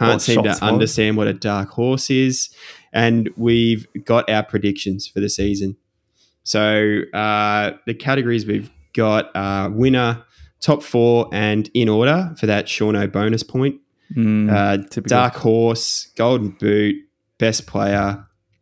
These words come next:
Speaker 2: uh, relegated teams in no particular order, and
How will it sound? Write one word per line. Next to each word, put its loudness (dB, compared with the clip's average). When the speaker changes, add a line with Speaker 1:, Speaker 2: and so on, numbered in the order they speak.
Speaker 2:
uh, -2
relegated 2
teams -2
in -2
no -2
particular -4
order, -4
and 0